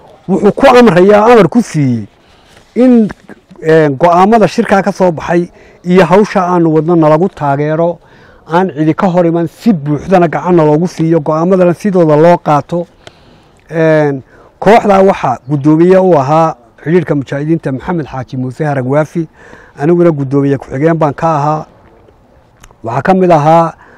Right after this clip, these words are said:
mujaahidiinta Caabi Qodax Geedi, Aadan Maxamed Jaamac, Abubakar Xuseen Ibraahim,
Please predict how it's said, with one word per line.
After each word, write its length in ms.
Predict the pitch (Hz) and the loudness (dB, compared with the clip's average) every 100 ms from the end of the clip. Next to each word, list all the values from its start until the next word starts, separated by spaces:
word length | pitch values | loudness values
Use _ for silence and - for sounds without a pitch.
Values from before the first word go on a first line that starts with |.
| _ | _
mujaahidiinta 840 | 123 160 143 143 175 - 160 - 139 _ - - - _ - _ _ _ _ _ - | -8 -2 0 0 -2 -2 -4 -4 -8 _ -20 -20 -20 _ -20 _ _ _ _ _ 0
Caabi 380 | 160 196 175 156 | 4 4 2 0
Qodax 340 | 175 180 - 117 | 2 0 0 -2
Geedi, 520 | 143 180 147 165 160 - _ _ _ _ _ | 2 4 2 -2 -6 -10 _ _ _ _ _
Aadan 500 | 147 185 196 175 151 | 2 4 4 4 2
Maxamed 460 | 139 - 190 165 131 - | 0 -2 -2 -2 -4 -4
Jaamac, 440 | 151 185 180 165 _ _ _ _ _ _ | 0 2 0 -4 _ _ _ _ _ _
Abubakar 480 | 143 151 208 - 165 | -2 0 0 0 -2
Xuseen 520 | - 127 - 170 180 156 | -6 -14 -4 0 0 -2
Ibraahim, 640 | 131 151 180 165 175 | -2 0 2 2 0